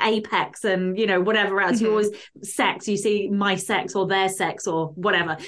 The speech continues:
Speaker 1: You see that, um, like, a lot. But yeah, I hadn't read a book with the C-bomb in it.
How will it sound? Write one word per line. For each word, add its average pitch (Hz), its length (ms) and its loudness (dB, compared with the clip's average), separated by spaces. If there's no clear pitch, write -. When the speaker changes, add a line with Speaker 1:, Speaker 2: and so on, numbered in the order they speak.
Speaker 1:
You 202 140 2
see 196 220 0
that, 175 340 2
um, 170 380 0
like, 190 240 0
a 185 60 2
lot. 185 240 2
But 208 180 0
yeah, 233 240 2
I 196 100 2
hadn't 240 300 0
read 196 140 -4
a 185 60 -4
book 165 360 -4
with 180 140 0
the 165 80 -6
C-bomb 170 360 -2
in 165 100 -2
it. 139 60 -8